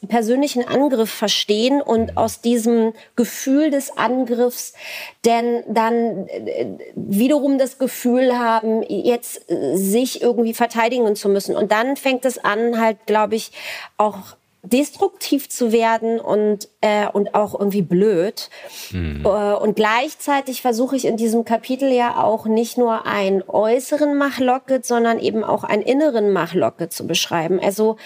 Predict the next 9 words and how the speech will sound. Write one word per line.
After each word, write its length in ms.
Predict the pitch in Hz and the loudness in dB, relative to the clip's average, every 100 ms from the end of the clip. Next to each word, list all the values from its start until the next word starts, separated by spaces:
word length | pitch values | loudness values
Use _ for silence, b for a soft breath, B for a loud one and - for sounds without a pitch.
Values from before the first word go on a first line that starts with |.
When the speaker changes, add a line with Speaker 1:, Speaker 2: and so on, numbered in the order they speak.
| B B B B | B B B B
Speaker 1:
auch 340 | 226 226 233 - | 2 2 0 -6
wir 380 | 202 226 226 226 | 0 2 2 0
sind, 540 | 196 233 247 254 - - _ _ _ - - _ _ - | 0 2 2 -2 -6 -20 _ _ _ -16 -16 _ _ -2
uns 200 | 247 - | -2 0
fällt 240 | 247 262 | 0 0
es 160 | 330 - | -2 0
ganz 200 | 262 254 | -2 0
schwer, 520 | - 214 208 240 269 | -2 2 2 2 0
den 320 | 226 220 214 | 0 0 0